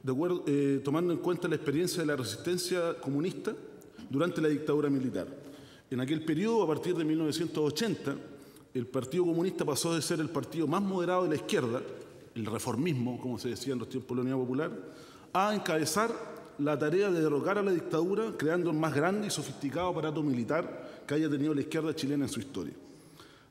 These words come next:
La propuesta de esta ponencia, de esta ponencia es explicar esto, no reduciéndolo, como se ha hecho tradicionalmente, a la, comillas, disciplina o, comillas, automatismo comunista,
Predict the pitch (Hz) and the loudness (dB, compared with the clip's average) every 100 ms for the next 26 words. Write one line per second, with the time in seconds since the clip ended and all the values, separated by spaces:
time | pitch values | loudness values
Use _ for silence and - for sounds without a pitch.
0 | - 131 131 165 185 190 180 170 151 170 | -2 0 2 2 0 0 0 0 2 2
1 | 208 - - 123 156 170 180 202 135 - | 0 -2 -4 -4 -2 -2 0 0 0 -2
2 | 139 - - - 180 180 - 143 185 214 | -8 -10 -12 -2 -2 -2 -4 0 0 0
3 | - - - - 220 220 - 180 196 - | -4 -10 -14 -4 -2 -2 -2 -6 -6 -10
4 | - - - - - - - 165 240 240 | -16 -20 -20 -20 -20 -10 -2 2 2 2
5 | 226 175 - 254 208 131 117 107 - 139 | 0 -2 -2 0 0 0 0 -4 -6 -4
6 | 127 160 165 151 151 139 147 151 143 165 | -2 -2 -2 0 0 0 0 2 2 0
7 | 143 190 - - - - 139 139 143 170 | -2 -6 -6 -12 -10 -2 0 2 2 2
8 | 185 170 123 139 139 139 214 196 190 - | 2 0 0 -2 -2 0 0 0 -2 -8
9 | - 139 123 147 170 165 - 143 139 156 | -6 -4 -2 0 0 0 -2 -2 0 0
10 | 143 120 180 156 135 - - - - 143 | -2 -2 -2 0 -2 -2 -10 -10 -2 0
11 | 185 - - | 0 -2 -6